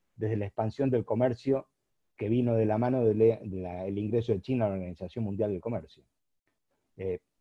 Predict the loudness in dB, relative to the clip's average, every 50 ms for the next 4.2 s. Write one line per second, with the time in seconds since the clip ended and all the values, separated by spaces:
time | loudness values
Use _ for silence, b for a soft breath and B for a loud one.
0 | _ 4 4 4 6 6 4 4 2 2 0 -2 -2 0 0 -2 -2 -2 -2 0
1 | 2 4 4 4 2 0 -6 -18 _ _ -10 -8 -8 -6 -6 -6 -4 -4 -2 -2
2 | -2 -2 -2 0 0 0 0 2 2 2 2 2 2 4 4 4 4 4 2 0
3 | 0 0 2 2 2 2 2 0 0 0 2 2 0 2 2 2 2 2 0 -2
4 | -6 -10 -12